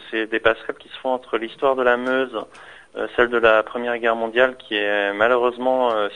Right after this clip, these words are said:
systématiquement, euh, occulte d'un point de vue culturel,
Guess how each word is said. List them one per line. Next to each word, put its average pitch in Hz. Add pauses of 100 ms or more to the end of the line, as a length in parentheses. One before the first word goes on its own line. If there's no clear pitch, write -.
(120)
systématiquement, 123
euh, 104
occulte 123
d'un 104
point 110
de 107
vue 110
culturel, 117